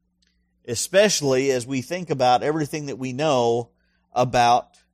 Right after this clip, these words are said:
the Jews. First and foremost, religiously, they rejected the Talmud, which was that oral tradition that the Pharisees had, had written down. They rejected it entirely.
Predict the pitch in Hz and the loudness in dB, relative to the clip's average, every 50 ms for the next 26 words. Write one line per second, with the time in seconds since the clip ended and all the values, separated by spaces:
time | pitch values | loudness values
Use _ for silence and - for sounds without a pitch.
0 | _ _ 117 120 117 117 139 147 131 107 90 - - - - - _ _ _ _ | _ _ -10 -10 -8 -4 -2 -2 -2 -2 -4 -8 -16 -20 -20 -20 _ _ _ _
1 | _ _ _ _ _ _ _ _ _ _ _ _ _ _ _ _ _ _ _ _ | _ _ _ _ _ _ _ _ _ _ _ _ _ _ _ _ _ _ _ _
2 | _ _ _ _ - _ _ _ _ _ _ _ - 180 214 214 - - - 175 | _ _ _ _ -20 _ _ _ _ _ _ _ 4 8 8 8 8 4 -4 -10
3 | 170 185 196 220 214 180 147 131 135 151 170 165 - - - - _ _ _ 123 | -8 -4 0 0 2 2 4 4 4 4 2 2 -2 -10 -16 -20 _ _ _ -6
4 | 127 131 135 160 202 208 170 147 - - 131 127 127 131 127 127 131 131 127 135 | -2 0 4 4 4 4 4 -2 -4 -2 -2 -2 -2 0 0 0 -2 -2 0 0
5 | 135 123 107 120 160 175 170 _ - 135 127 127 131 147 139 _ _ _ _ _ | -2 -2 0 -2 -2 -2 -2 _ -4 -2 -2 -2 -2 -6 -12 _ _ _ _ _
6 | _ _ _ _ _ _ _ _ _ _ _ _ _ _ 117 170 175 - - - | _ _ _ _ _ _ _ _ _ _ _ _ _ _ -6 -6 -6 -6 -2 2
7 | 196 196 196 190 160 135 120 117 113 127 143 160 170 151 _ _ - - - - | 4 6 6 6 4 4 2 4 2 2 -2 -4 -8 -8 _ _ -6 -6 -6 -4
8 | - 131 120 98 123 123 120 - - 127 139 143 151 147 143 131 - 151 139 135 | -4 -8 -6 -2 0 0 0 0 0 2 4 6 6 6 6 4 0 -6 -4 -2
9 | 165 156 - - 127 127 139 139 127 113 _ - 127 120 113 - 151 160 170 156 | -2 -2 -2 -2 -4 -4 -4 -4 -6 -6 _ -2 -2 -2 0 0 0 2 2 2
10 | 135 - 143 127 123 117 - - 127 131 120 117 - _ _ _ _ _ _ - | 0 -2 -4 -4 -4 -6 -8 -6 -8 -8 -8 -8 -18 _ _ _ _ _ _ -6
11 | 131 123 117 135 156 - - 135 120 120 147 160 143 113 104 107 127 135 _ _ | -6 -4 2 2 0 0 0 -8 -4 0 0 2 2 0 -2 -4 -8 -12 _ _
12 | _ _ _ _ _ _ - 139 143 147 143 131 - 165 175 170 190 175 170 180 | _ _ _ _ _ _ -2 0 2 2 2 2 4 2 2 2 2 0 0 0
13 | 135 143 123 - 170 170 156 131 117 107 107 117 127 147 | -2 -6 -4 -2 2 2 2 2 2 0 -2 -4 -4 -8